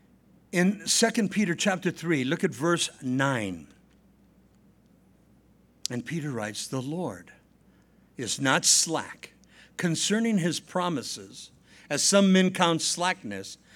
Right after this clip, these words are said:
but is long-suffering." The word is patient. He's patient towards us, and he's not willing, and here's the beautiful text, "that any should perish, but that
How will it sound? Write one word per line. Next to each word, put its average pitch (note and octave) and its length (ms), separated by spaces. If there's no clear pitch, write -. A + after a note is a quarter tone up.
but E3 140
is C3+ 180
long-suffering." G3 800
The D#3+ 80
word F#3+ 180
is - 160
patient. G3 580
He's E3+ 240
patient G#3+ 640
towards D3 340
us, C#3+ 180
and D3+ 120
he's D#3 160
not A#3+ 240
willing, G3 340
and C#3 140
here's G3+ 280
the E3 80
beautiful E3+ 460
text, - 380
"that C3 320
any F#3 460
should - 400
perish, C3 600
but B2 160
that B2 160